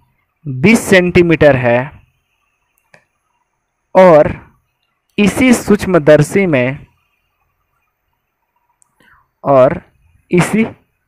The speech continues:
सूक्ष्मदर्शी में प्रतिबिंब द्वारा बनाया गया नेत्र पर दर्शन कोण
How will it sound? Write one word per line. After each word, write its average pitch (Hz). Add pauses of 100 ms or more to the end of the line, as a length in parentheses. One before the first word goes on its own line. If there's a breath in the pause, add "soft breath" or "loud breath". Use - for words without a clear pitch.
(160)
सूक्ष्मदर्शी 156
में 123 (1900)
प्रतिबिंब 185
द्वारा 165
बनाया 151
गया 160
नेत्र 190
पर 165
दर्शन 147
कोण 170